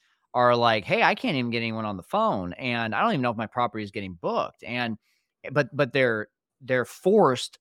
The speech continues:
to use these people because there's no one else in the area. So, you know, just, uh,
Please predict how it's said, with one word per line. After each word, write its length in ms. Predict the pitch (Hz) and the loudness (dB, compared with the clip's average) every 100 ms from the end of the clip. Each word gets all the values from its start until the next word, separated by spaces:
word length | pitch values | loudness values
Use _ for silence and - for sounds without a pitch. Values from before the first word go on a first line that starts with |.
| - | -10
to 120 | 139 | -4
use 300 | 123 131 190 | -2 0 -2
these 180 | 147 117 | -4 -6
people 320 | - 113 110 | -8 -8 -8
because 300 | 101 107 110 | -8 -6 -6
there's 160 | 104 107 | -4 -4
no 120 | 113 | -4
one 140 | 110 | -2
else 280 | 107 104 - | -2 -4 -6
in 100 | 90 | -10
the 180 | 87 90 | -8 -4
area. 360 | 143 90 73 | -4 -4 -8
So, 360 | 85 - 127 113 - _ _ _ - | -6 0 2 0 -6 _ _ _ -2
you 100 | 185 | 0
know, 80 | |
just, 320 | 180 208 - | 0 -2 -8
uh, 120 | 123 | -14